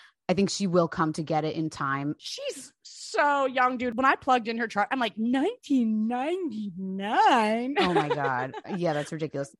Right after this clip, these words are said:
Speaker 2: Totally.
Speaker 1: She will come to understand the Nepo baby thing, especially now that she's dating, she's dating a non-Nepo baby, you know.
Speaker 2: Based on her chart, I think she's, like, a very coul person.
Speaker 1: Yeah, I agree. But I just think, like,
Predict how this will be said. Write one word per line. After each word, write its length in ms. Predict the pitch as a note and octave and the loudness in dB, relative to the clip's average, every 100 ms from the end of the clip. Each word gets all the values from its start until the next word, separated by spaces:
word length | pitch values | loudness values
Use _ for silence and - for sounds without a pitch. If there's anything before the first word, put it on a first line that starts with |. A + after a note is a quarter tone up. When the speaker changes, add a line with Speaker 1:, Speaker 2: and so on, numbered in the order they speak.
| - | -6
Speaker 2:
Totally. 640 | D#4+ C4 B3 A#3 A3+ B3+ _ _ A3+ | -2 0 -2 -4 -8 -10 _ _ -10
Speaker 1:
She 220 | - D#4 | -2 2
will 200 | C#4+ C4+ | 4 4
come 260 | - F3 | 4 2
to 100 | E3+ | 4
understand 420 | E3 E3 E3+ E3+ D#3+ | 2 2 -2 -2 -2
the 60 | |
Nepo 260 | D3+ C#3+ D#3+ | -2 -2 -2
baby 240 | D#3 D3+ | -2 -4
thing, 180 | D#3 E3 | -4 -4
especially 380 | D#3+ G3 F#3+ A3 | 0 -2 0 0
now 140 | G3 | 0
that 120 | F#3 | -2
she's 160 | F3 F#3 | -4 -4
dating, 300 | D3 E3 E3 - - _ | -2 -4 -4 -20 -20 _
she's 220 | _ B3+ | _ -4
dating 320 | G3 A#3+ A#3+ A#3 | 0 2 2 2
a 60 | |
non-Nepo 580 | G3 E3+ E3 D#3+ D#3 D#3 | 2 2 2 0 0 0
baby, 260 | D3+ D3+ D3+ | 0 -2 -2
you 160 | D3+ | -2
know. 160 | D3+ D3 - - - | -4 -8 -12 -18 -2
Speaker 2:
Based 240 | D#4+ E4 | 0 2
on 80 | F#4+ | 2
her 80 | E4+ | 2
chart, 240 | C4+ B3+ | 2 0
I 60 | B3+ | 0
think 160 | C4 C4 | -4 -6
she's, 180 | D#4 | -2
like, 220 | C#4+ C4 _ - | 0 -2 _ -6
a 100 | B3+ | -6
very 440 | F3 G3+ G3 F#3+ | -2 0 0 0
coul 260 | - F#3+ F3 | -4 -6 -6
person. 640 | F3 D#3+ D#3+ D#3 G3 A3+ - | -8 -8 -10 -14 -14 -16 -2
Speaker 1:
Yeah, 300 | F#3+ D#3+ B2 | 4 4 4
I 60 | E3+ | 2
agree. 320 | F3+ E3 C#3 - - _ _ _ | 2 -2 -4 -8 -20 _ _ _
But 200 | F3+ D3+ | 2 4
I 120 | E3 F3+ | 2 2
just 240 | F#3 - | 0 -2
think, 340 | G3 F#3 - - - _ _ - - - | 0 -2 -6 -16 -20 _ _ -20 -20 -2
like, 260 | G3 F3+ | 2 2